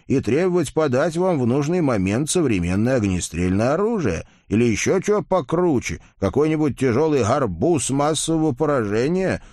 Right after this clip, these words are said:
да и шарахнуть им со всем праведным гневом хоть по тому же пеклу без разбору. Вполне же себе христианский поступок, не правда ли? Уж коли нечистая сила со всей дури ломится в наш с вами общий дом,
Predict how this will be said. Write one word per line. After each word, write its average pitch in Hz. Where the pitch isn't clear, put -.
да 139
и 165
шарахнуть 180
им 170
со 147
всем 135
праведным 139
гневом 143
хоть 127
по 147
тому 151
же 110
пеклу 113
без 95
разбору. 113
Вполне 127
же 147
себе 135
христианский 131
поступок, 135
не 95
правда 160
ли? 110
Уж 120
коли 127
нечистая 127
сила 147
со 131
всей 127
дури 147
ломится 143
в 131
наш 127
с -
вами 127
общий 113
дом, 165